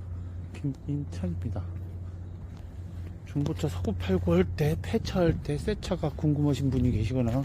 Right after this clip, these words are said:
구매하실 분은 리스, 렌트도 다 가능-, 가능하니까 일팔구구 칠사사오로 전화 주시면 감사하겠습니다. 중고차는 일팔구구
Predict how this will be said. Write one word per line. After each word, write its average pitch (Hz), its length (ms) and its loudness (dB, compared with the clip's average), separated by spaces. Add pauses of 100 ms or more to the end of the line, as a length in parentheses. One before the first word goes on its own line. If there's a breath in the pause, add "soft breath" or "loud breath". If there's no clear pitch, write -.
구매하실 131 420 6
분은 117 360 2 (600 loud breath)
리스, 151 400 2
렌트도 147 520 6
다 113 180 2
가능-, 117 180 4
가능하니까 131 840 4 (1200 loud breath)
일팔구구 151 1080 6
칠사사오로 170 960 4
전화 135 300 4
주시면 143 400 2
감사하겠습니다. 104 760 0 (1000 loud breath)
중고차는 131 800 2
일팔구구 139 1000 2